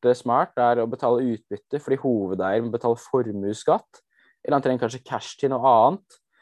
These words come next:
Eh, så hva en eier sitt behov er, skal be-, påvirke hva selskapet betaler utbytte, det er dønn feil, og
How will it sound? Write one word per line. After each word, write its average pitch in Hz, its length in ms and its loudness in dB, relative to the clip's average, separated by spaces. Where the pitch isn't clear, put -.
Eh, 123 160 -2
så 151 140 0
hva 117 160 4
en 143 120 -2
eier 120 540 0
sitt 139 300 -2
behov 131 560 -4
er, 175 240 2
skal 123 240 -4
be-, 131 220 -2
påvirke 123 400 -2
hva 127 160 2
selskapet 135 1200 -2
betaler 117 460 0
utbytte, 170 460 -2
det 120 160 4
er 98 240 -4
dønn 110 320 -2
feil, 104 380 2
og 107 800 2